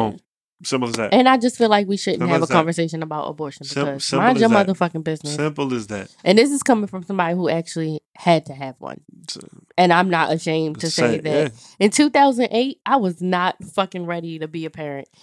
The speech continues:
Speaker 2: And I was not, um, fucking irresponsible. Like, we used the condom and everything.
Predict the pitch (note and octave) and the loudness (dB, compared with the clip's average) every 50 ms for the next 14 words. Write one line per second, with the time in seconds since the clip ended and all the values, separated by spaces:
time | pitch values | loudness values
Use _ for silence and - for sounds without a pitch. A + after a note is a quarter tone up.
0 | - - _ - B3 C#4 D4 D4 C#4+ C#4+ C#4+ C#4+ C4 B3 C4+ C#4 C#4 D4 C#4+ B3+ | -20 -8 _ 2 4 4 6 6 6 4 4 2 0 0 0 0 0 0 0 -2
1 | - _ _ _ _ _ _ _ _ _ _ _ _ _ _ _ _ _ - G3+ | -6 _ _ _ _ _ _ _ _ _ _ _ _ _ _ _ _ _ 4 4
2 | A#3 B3 A#3+ A#3+ A3+ A3 G#3+ G#3+ G#3 G3+ G3 F3+ F3+ _ - - - C4+ B3 B3 | 6 6 6 6 4 2 0 -2 -6 -8 -10 -14 _ _ -12 -2 0 2 2 2
3 | - A#3 A3+ G#3+ G3+ G#3 G3 F#3+ F#3 F3+ F#3 _ _ _ _ _ _ _ _ _ | 0 -4 -4 -4 -4 -6 -6 -8 -10 -12 -16 _ _ _ _ _ _ _ _ _
4 | _ _ _ _ _ _ _ _ _ _ _ - G3+ A3+ A#3+ A#3+ A#3+ A#3 - - | _ _ _ _ _ _ _ _ _ _ _ 2 4 6 6 6 4 2 0 0
5 | A3 A3+ A#3 A#3 - A#3 G3 A3 A3 A3 A3 A3+ A3+ G#3+ G3 F#3+ F#3 G#3+ A3+ G3+ | 0 0 0 -2 -6 -4 -2 -2 -2 -2 -2 -4 -2 -2 -2 -2 0 -2 -2 -2
6 | F#3+ G#3 A3 A3 G3+ F#3 G#3+ G#3 - A3+ G#3+ G#3 G#3 G#3 G#3 G3+ G3+ G#3 G#3+ A3+ | 0 0 0 -2 -2 -4 -8 -6 -4 -2 -2 -2 -2 -2 -2 -2 -2 -2 -4 -4
7 | G3 - D3 C#3 | -8 -10 -12 -14